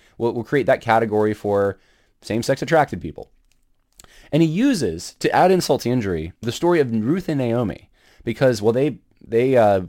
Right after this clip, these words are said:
commit, were committed to the, each other, even though one's a, a mother-in-law of the other. And so, you know, they're, <laughs> just, I can't even, let me read this to you. Ruth and Naomi lived in modern America. What if they lived in modern America? What would, um,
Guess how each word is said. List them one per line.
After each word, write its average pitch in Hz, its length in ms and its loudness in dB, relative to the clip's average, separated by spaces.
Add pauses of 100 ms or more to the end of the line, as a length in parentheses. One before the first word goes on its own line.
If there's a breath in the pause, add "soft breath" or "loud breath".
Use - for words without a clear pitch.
commit, 123 320 0
were 117 100 -2
committed 131 360 0
to 101 60 -4
the, 80 240 -10
each 98 260 -8
other, 82 320 -2
even 101 220 -4
though 95 80 -4
one's 95 240 -4
a, 85 160 -6
a - 80 -10
mother-in-law 87 560 -2
of 78 60 -8
the 78 100 -8
other. 87 280 -8 (460 soft breath)
And 117 160 -4
so, 127 520 2
you 110 100 -4
know, 104 200 -4
they're, 101 260 -2 (100)
<laughs> - 100 -16
just, 151 240 -4 (200)
I 139 100 -2
can't 185 260 -2
even, 131 300 0 (320 soft breath)
let 151 100 2
me 190 80 4
read 185 200 8
this 110 120 -6
to 90 100 -6
you. 82 100 -4 (560 soft breath)
Ruth 214 260 4
and 196 80 4
Naomi 156 300 4
lived 113 140 0
in 107 120 0
modern 113 280 2
America. 98 380 -4
What 113 100 2
if 147 60 2
they 160 80 0
lived 127 180 2
in 107 60 -2
modern 95 200 -2
America? 92 400 -4
What 127 400 2
would, 117 500 2
um, 90 400 -8